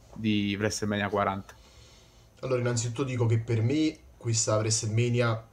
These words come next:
Speaker 2: scandirà un'epoca, cioè, nel senso, per me è stato un evento epocale,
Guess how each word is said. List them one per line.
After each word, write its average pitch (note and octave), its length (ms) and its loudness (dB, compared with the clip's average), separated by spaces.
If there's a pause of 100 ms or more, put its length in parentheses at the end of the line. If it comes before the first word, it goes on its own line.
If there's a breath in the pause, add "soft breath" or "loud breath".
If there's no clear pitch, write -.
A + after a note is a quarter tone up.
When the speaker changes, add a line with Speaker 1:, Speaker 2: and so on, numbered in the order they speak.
(120)
Speaker 2:
scandirà B2+ 480 0
un'epoca, G#2+ 640 2 (100)
cioè, - 160 -6
nel G2+ 120 2
senso, A#2 320 2
per A2 80 4
me A2 80 2
è - 20 2
stato A2+ 180 2
un A2 60 4
evento A2 280 4
epocale, A2+ 800 2